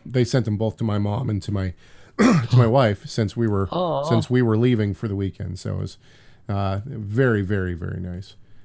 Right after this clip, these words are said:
Speaker 1: Um, yeah. Yeah, very good. Anyway, um, anything else you wanna say before we go? I know we've only been on, on air for about fifty minutes.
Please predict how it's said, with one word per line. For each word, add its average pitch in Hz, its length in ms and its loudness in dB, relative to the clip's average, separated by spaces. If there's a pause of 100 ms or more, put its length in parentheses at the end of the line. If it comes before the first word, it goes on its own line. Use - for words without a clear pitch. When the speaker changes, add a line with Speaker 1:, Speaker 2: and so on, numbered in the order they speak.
(200)
Speaker 1:
Um, 101 360 -10 (1000)
yeah. 165 160 -8 (840)
Yeah, 113 140 -8
very 107 240 -8
good. 101 200 -10 (280)
Anyway, 113 340 -4 (600)
um, 127 560 0 (240)
anything 208 260 -2
else 226 220 -4
you 226 60 -4
wanna 196 120 -2
say 208 160 -4
before 190 240 -2
we 175 100 2
go? 180 180 0
I 180 40 0
know 156 160 0
we've 143 200 -2
only 160 120 0
been 143 140 2
on, 131 180 -2
on 139 160 2
air 135 160 2
for 120 100 -4
about 113 220 -2
fifty 127 240 -2
minutes. 127 400 -4